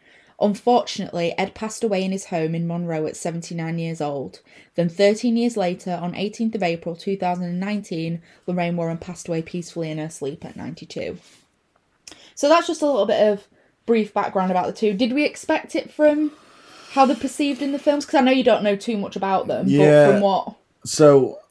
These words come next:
Speaker 2: what, what you're sa-, so the question at the start, what was it?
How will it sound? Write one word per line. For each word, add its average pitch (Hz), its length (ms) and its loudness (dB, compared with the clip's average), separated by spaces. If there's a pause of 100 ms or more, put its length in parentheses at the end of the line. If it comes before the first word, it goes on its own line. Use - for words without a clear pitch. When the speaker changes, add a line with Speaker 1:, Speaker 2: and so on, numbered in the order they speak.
(500)
Speaker 2:
what, - 340 -2
what 127 220 4
you're 135 220 6
sa-, - 400 -4
so 120 260 -2
the - 100 -10
question 127 320 -4
at - 40 -10
the 87 40 -8
start, 95 240 -2
what 101 160 0
was 80 180 -8
it? 73 240 -8